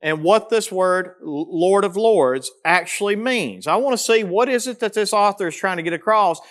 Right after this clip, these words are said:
that he said the same thing three times.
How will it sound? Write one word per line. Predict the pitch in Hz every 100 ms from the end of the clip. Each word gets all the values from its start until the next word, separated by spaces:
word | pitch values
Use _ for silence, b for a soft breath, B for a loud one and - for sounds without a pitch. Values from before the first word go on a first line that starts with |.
| B -
that | 160
he | 185 214
said | - 208 202 160
the | 147
same | 147 208 233 269
thing | 240 190 165
three | 196 214
times. | 226 180 156